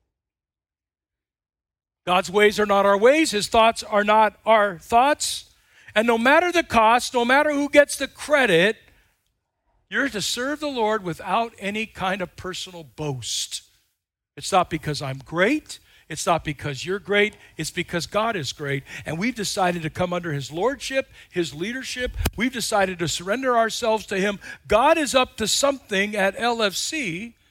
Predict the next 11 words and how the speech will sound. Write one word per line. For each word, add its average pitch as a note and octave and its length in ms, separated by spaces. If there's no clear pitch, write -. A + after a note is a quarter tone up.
because G3+ 300
He's G3+ 140
been C4+ 240
up - 180
to G3+ 80
something A#3 680
since A3 220
the A#3 100
late G3+ 240
thirties D4 480
here. A#2 320